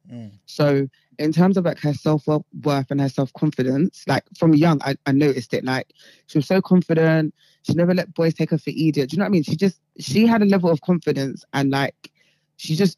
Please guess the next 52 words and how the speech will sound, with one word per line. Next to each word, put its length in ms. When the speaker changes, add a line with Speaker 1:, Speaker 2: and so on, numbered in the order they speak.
Speaker 2:
oozed 360
something 320
that 180
I 160
didn't. 420
But 140
I 120
grew 120
up 60
in 80
a 40
broken 300
home. 380
Do 80
you 20
get 80
what 80
I 40
mean? 220
Speaker 1:
Mm-hmm. 300
Speaker 2:
I'm 100
not 120
justifi-, 320
I'm 120
not 180
justifying 720
my 120
bad 200
decisions, 440
but 100
I'm 120
just 180
saying 360
I 80
noticed 580
the 160
difference 640
in 260
our 120
choices. 460
And 180
when 260
we, 280
like, 220
when 100
we 80
grew 140
up 120
and 80
we 60
had 160
conversations, 880